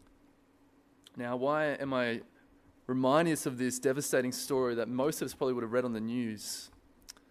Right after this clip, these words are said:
Well, just like the weather's appropriate, I think it's also appropriate as we come to this text that we come to it with the right emotional state. You see, unfortunately, over the years, I think the flood has been corrupted into this happy story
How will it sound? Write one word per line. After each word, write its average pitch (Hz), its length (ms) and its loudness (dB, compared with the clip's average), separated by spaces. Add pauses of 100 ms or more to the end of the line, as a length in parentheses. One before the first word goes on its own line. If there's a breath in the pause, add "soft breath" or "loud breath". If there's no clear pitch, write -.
(720 soft breath)
Well, 139 120 2
just 160 400 6
like 160 180 4
the 151 80 2
weather's 139 340 4
appropriate, 123 400 2
I 123 60 2
think 170 160 -2
it's 190 100 -2
also 165 240 0
appropriate 143 540 4
as 123 160 2
we 127 100 0
come 151 300 -2
to 185 100 -2
this 135 200 -2
text 131 360 2
that 131 140 2
we 131 100 -2
come 165 260 2
to 160 120 -2
it - 20 0
with 139 120 -2
the 123 80 -2
right 123 220 4
emotional 113 460 -4
state. - 600 -8 (1400 soft breath)
You 147 180 0
see, 147 220 0
unfortunately, 160 500 4
over 151 120 2
the 151 60 -2
years, 156 220 4
I 139 80 2
think 117 160 -4
the 135 80 -2
flood 156 440 2
has 139 200 0
been 143 360 0
corrupted 135 920 2
into 156 260 -4
this 135 220 -2
happy 156 440 -4
story 135 720 0